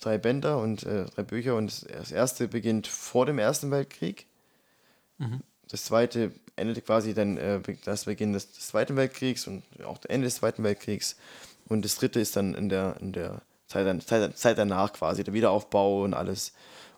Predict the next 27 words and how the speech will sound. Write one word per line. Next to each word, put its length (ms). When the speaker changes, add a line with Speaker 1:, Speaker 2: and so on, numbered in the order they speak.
Speaker 1:
Und 120
ist 80
schon, 160
schon 420
sehr, 240
sehr 180
spannend. 360
Das 100
dritte 180
habe 120
ich 80
so 80
nicht 160
gelesen, 420
ich 120
ha-, 180
weiß 200
halt 100
nur, 160
da-, 100
worum 180
es 100
da 100
geht 320
im 100
Speaker 2:
Mhm. 40
Speaker 1:
dritten. 340